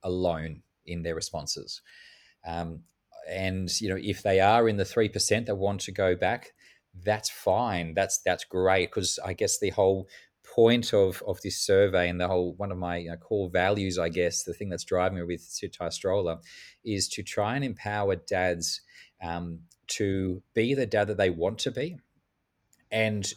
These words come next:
to do it for the reasons that they've chosen for them, for their family unit,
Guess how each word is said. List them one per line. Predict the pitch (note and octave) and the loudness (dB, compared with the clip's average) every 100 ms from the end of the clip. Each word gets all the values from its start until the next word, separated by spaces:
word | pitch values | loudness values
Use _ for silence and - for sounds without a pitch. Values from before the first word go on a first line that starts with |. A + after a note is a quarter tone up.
| - | -6
to | - G#2 | -2 -2
do | F#2+ A2 A2 | -2 0 4
it | G#2+ - | 4 2
for | - - G#2 | -16 0 2
the | G2 | 2
reasons | F#2 G2 G#2+ G2+ G2 F2+ | 4 4 4 2 -2 -2
that | F#2+ - | -4 0
they've | F#2+ E2+ - | -2 -2 -8
chosen | - - G2 G2 F2+ F2 F2+ E2+ - - | -6 2 4 4 0 -4 -4 -8 -16 -20
for | _ - G#2 F#2+ | _ -2 0 4
them, | G2+ G#2+ | 4 4
for | G2 G2+ | -2 -2
their | F2+ F#2 | 4 4
family | F#2 G2 F#2 F#2 | 4 -2 -2 -2
unit, | F2 F2 F2 F2 E2+ | -2 -2 -4 -6 -10